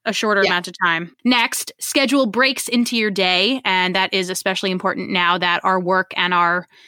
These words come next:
Speaker 1: play takes place in the same exact tiny bit of space. <laughs>
Speaker 2: Yeah. And I feel like a lot of people, the lines are really blurred when you work from home, that people are, end up working till, like, eight or nine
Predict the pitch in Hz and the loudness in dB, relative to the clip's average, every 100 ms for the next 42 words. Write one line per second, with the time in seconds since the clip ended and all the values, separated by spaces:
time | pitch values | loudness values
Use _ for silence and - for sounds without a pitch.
0 | - - 220 196 185 180 - 190 - 190 | -20 -4 0 2 2 2 0 -2 0 0
1 | 180 180 180 185 175 180 180 180 180 170 | 0 -4 -2 0 0 -2 -6 -4 0 -2
2 | - - 190 180 - 202 185 185 180 180 | -4 -10 -8 -6 -2 0 2 2 2 0
3 | 170 - 165 - - 262 - - 185 175 | -2 -2 -2 -2 -2 -4 -4 -4 0 2
4 | 175 180 214 208 202 196 202 190 170 170 | 2 2 0 2 0 2 2 2 2 2
5 | 170 - 190 175 180 175 170 165 165 180 | -2 -6 -6 -4 0 2 2 2 0 -4
6 | 208 202 190 175 170 160 160 170 185 170 | -4 -2 0 2 2 2 0 0 0 2
7 | 170 165 170 170 160 165 185 196 196 190 | 0 -2 -2 0 2 2 0 -2 -2 0
8 | 190 190 190 202 196 180 202 214 202 170 | 2 2 2 -4 -2 2 2 4 2 0
9 | 190 180 170 170 180 170 170 185 170 175 | -2 2 2 2 0 0 0 0 0 -2
10 | 175 175 170 160 160 175 175 175 175 165 | -2 0 2 0 2 2 2 2 2 2
11 | 160 160 165 | 2 2 0